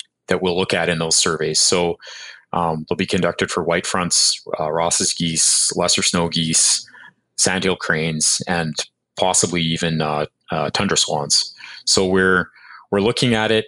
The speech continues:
as, uh, as sort of another part of our monitoring programs to understand annual production. And, es-, and, and I think it, it was something we were considering doing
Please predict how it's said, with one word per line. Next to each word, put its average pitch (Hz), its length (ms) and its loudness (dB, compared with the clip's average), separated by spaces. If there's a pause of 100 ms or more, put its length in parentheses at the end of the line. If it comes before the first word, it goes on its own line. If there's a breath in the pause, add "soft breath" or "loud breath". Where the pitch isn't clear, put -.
as, 92 340 0
uh, 82 320 0 (100)
as 95 140 -2
sort 107 220 0
of 98 80 2
another 101 560 0 (200)
part 98 300 -2
of 95 140 -2
our 87 160 -2
monitoring 107 500 -2
programs 131 560 -2
to 82 160 -2
understand 98 600 0
annual 95 560 -2 (360 loud breath)
production. 127 640 -2 (220)
And, 92 160 0
es-, - 140 2
and, 95 320 -2
and 90 120 0
I 87 80 0
think - 360 -2 (460)
it, 107 300 0
it 113 60 4
was 107 160 2
something 127 360 0
we 113 160 4
were 107 120 2
considering 110 760 2 (160)
doing 113 480 0